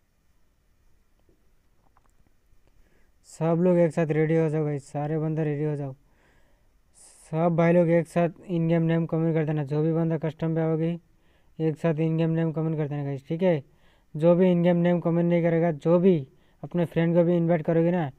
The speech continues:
इन गेम name comment नहीं करेगा तो उसको direct kick मारूंगा guys, एक बार warning भी नहीं दूंगा। अभी एक दो बार बोलेंगे guys, उसके बाद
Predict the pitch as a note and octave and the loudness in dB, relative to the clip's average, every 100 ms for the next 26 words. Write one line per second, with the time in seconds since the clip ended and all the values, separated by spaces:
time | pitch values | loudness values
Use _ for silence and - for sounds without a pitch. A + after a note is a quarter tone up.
0 | _ _ _ _ _ D#3+ E3 E3+ F3+ F3 | _ _ _ _ _ -2 2 2 2 2
1 | F3+ F3 E3+ F3 E3+ E3+ E3 E3 F3 D3+ | 0 0 0 0 0 2 0 0 -2 -4
2 | - D3+ D3+ D#3+ D3+ D#3+ D#3+ D3+ D3 C#3+ | -6 -4 -2 -2 -2 -6 -4 -4 -4 -6
3 | C#3 C3+ D3 D3 D#3 D#3+ D#3 D3+ D#3 D#3+ | -6 -8 -8 -6 -6 -4 -6 -4 -4 -2
4 | D#3+ D3+ C#3+ C3+ C3 C3 C3 _ _ _ | -2 -4 -4 -8 -10 -12 -16 _ _ _
5 | _ _ _ - D#3+ D#3 E3 F3 D3+ D#3+ | _ _ _ -2 0 2 2 4 4 4
6 | E3+ E3+ E3 F3+ E3+ - E3 D#3+ E3 | 4 4 2 2 -2 -4 -4 -2 -2